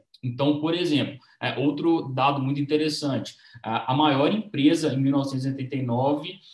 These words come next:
é, tinha uma, um valor de mercado de cento e quatro, cento e quatro bilhões de, de dólares.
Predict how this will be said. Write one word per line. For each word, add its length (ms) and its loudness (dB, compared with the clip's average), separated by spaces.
é, 160 -4
tinha 240 0
uma, 120 0
um 160 0
valor 340 2
de 100 0
mercado 520 0
de 120 -6
cento 260 -2
e 40 -16
quatro, 260 -4
cento 180 -4
e 60 -4
quatro 360 2
bilhões 840 0
de, 180 -6
de 120 0
dólares. 640 -2